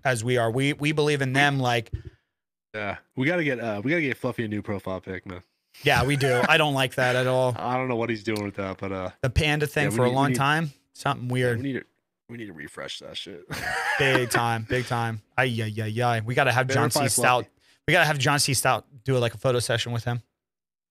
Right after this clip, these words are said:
Speaker 2: That'd be sick.
Speaker 1: I'm not gonna shout him out. Not, I'm not reading chat. Fuck off. All
Speaker 2: Fluffy
Speaker 1: right.
Speaker 2: clout.
Speaker 1: Yeah.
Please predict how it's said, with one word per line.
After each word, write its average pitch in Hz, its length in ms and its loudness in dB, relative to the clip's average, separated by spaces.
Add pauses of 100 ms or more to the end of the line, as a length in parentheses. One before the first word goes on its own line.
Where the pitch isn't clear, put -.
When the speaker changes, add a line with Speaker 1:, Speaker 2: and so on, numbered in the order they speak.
(560)
Speaker 2:
That'd 107 160 -4
be 165 80 -2
sick. - 340 -12 (1800)
Speaker 1:
I'm 123 80 0
not 117 100 0
gonna 107 140 -6
shout 107 260 -2
him 113 140 -4
out. 113 240 -4
Not, 113 260 -4
I'm 120 100 -4
not 113 140 -2
reading 110 240 -4
chat. 117 240 -4 (320)
Fuck 117 180 0
off. 113 180 0 (140)
All 151 80 6
Speaker 2:
Fluffy 139 140 8
Speaker 1:
right. 120 120 2
Speaker 2:
clout. 127 360 -6 (560)
Speaker 1:
Yeah. - 280 2